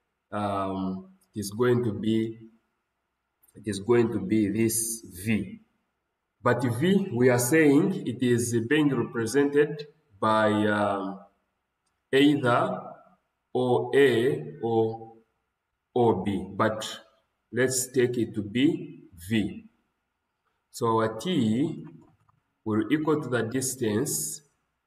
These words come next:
that we are saying A B divided by V. So now, if the distance covered is A B and the velocity, the speed is V,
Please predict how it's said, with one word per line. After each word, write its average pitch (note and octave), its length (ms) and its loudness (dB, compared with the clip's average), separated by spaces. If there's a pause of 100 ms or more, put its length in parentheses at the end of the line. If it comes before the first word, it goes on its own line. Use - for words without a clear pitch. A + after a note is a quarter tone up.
(300)
that G#2+ 220 -4
we G#2+ 160 0
are G#2+ 120 -2
saying D3 840 0 (200)
A B2 280 0
B B2 800 0 (920)
divided G#2+ 800 -4
by D3+ 400 0 (420)
V. G#2 360 -4 (640)
So G2+ 200 -10
now, - 840 -2 (280)
if D#3 260 0
the C3 120 2
distance C#3 500 0
covered D#3+ 380 0
is A#2+ 140 -4
A C3+ 260 4
B D3 480 0 (300)
and F3 380 2 (880)
the A#2 540 2
velocity, D3 440 0 (100)
the B2 100 2
speed D3+ 400 2
is A2 220 -2 (160)
V, C3+ 440 2